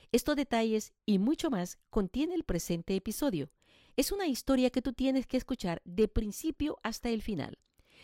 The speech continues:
porque está empapada de una trayectoria y diseño según el plan de Dios para la felicidad en el matrimonio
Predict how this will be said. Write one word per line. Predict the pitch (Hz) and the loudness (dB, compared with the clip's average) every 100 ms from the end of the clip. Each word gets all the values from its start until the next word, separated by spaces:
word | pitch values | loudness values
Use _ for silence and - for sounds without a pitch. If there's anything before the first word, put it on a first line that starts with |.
| - | -2
porque | - - | 0 0
está | 240 320 | -4 -4
empapada | 339 330 - 170 233 233 226 185 | -4 -4 -2 0 0 0 -2 -2
de | 196 | 0
una | 208 294 370 | 2 2 0
trayectoria | - 226 196 175 - 262 240 175 | 0 0 2 0 0 0 2 0
y | 214 | 0
diseño | 247 196 - 170 165 - | -2 -2 -2 0 -2 -6
según | - - 214 214 311 214 | -4 0 2 0 0 0
el | 151 | 2
plan | - 190 214 | 0 0 0
de | 247 | 2
Dios | 185 165 - - - - | 2 2 -6 -20 -20 -2
para | 208 190 | 0 2
la | 190 175 | 2 0
felicidad | 214 196 185 240 311 359 - _ _ _ - | 2 2 0 0 0 0 -6 _ _ _ 2
en | 202 170 | 4 4
el | 160 | 2
matrimonio | 156 214 240 - - | 0 0 0 -2 -6